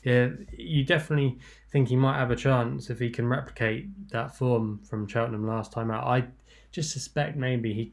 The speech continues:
he could be a bit vulnerable, uh, in the closing stages. Again, he's gonna be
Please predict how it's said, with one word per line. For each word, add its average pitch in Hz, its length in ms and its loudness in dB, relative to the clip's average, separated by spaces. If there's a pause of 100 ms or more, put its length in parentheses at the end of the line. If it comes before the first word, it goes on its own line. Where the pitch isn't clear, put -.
he 131 180 0
could 127 160 0
be 123 100 4
a - 20 2
bit 131 200 -4
vulnerable, 110 600 0 (300)
uh, 113 220 2
in 117 80 -4
the 113 80 0
closing 107 360 2
stages. 110 500 0
Again, 107 280 2
he's 123 220 4
gonna 110 220 -2
be 104 260 -4